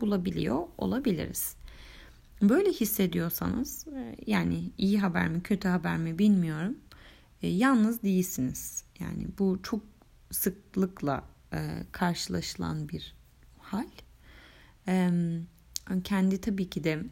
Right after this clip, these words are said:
arka planımızın, e, bunda etkisi olduğu gibi, e,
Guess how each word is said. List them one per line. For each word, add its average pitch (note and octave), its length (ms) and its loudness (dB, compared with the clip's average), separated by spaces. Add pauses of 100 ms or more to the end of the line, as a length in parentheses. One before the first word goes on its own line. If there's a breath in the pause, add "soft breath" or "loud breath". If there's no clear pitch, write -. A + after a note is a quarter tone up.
(880)
arka F3 340 2
planımızın, D#3 680 -4 (680 loud breath)
e, E3 380 -2 (120)
bunda D#3 280 -2
etkisi D#3+ 680 -4 (240)
olduğu D3+ 440 -4
gibi, - 340 -4 (640 soft breath)
e, F#3 220 0